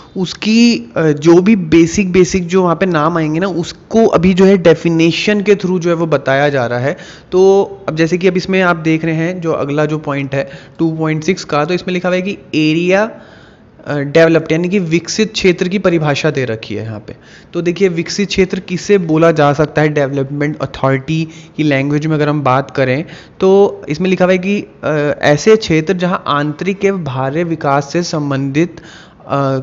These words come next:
कुछ सुविधाओं के बारे में बता रहे हैं कि जैसे वहाँ पे अगर रोड बन रखी है या फिर वहाँ पे पानी पहुँच रखा है, drainage है और जल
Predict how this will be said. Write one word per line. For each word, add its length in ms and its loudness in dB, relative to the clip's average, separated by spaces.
कुछ 140 2
सुविधाओं 500 4
के 160 2
बारे 200 4
में 60 0
बता 200 0
रहे 100 0
हैं 20 -2
कि 100 -2
जैसे 180 -2
वहाँ 120 -2
पे 100 0
अगर 160 4
रोड 200 8
बन 240 2
रखी 240 -2
है 200 0
या 80 2
फिर 180 2
वहाँ 160 2
पे 240 2
पानी 460 -2
पहुँच 340 -2
रखा 260 -4
है, 240 -4
drainage 480 0
है 300 0
और 580 0
जल 500 4